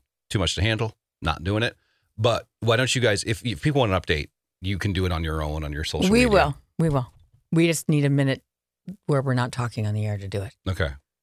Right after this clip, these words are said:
Speaker 1: So y-, your socials are gonna be is where they, people can get an update
Speaker 2: Yeah.
Speaker 1: for what
Speaker 2: Yeah,
Speaker 1: happened?
Speaker 2: yeah, yeah.
Speaker 1: And the pictures. Are your, your clothes are all just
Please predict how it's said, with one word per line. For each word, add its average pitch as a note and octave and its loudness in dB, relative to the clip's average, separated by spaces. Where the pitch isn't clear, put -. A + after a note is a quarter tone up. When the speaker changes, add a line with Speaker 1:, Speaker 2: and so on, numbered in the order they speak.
Speaker 1:
So D#2 -2
y-, F2+ -14
your F#2 -2
socials G2+ -6
are F#2 -4
gonna F2 -2
be E2 -2
is D#2+ -4
where D#2+ -2
they, E2 0
people E2 -6
can F2+ -4
get E2 -2
an E2+ -2
update F2 -2
Speaker 2:
Yeah. D#3 4
Speaker 1:
for F#2+ -6
what F#2 -2
Speaker 2:
Yeah, D#3+ 4
Speaker 1:
happened? B2 -2
Speaker 2:
yeah, G#2 -4
yeah. D#2+ -4
Speaker 1:
And E2+ -6
the D#2 -6
pictures. F2 -6
Are A2 0
your, C3+ 0
your B2+ -2
clothes A2 0
are F2 -2
all E2 -2
just - -10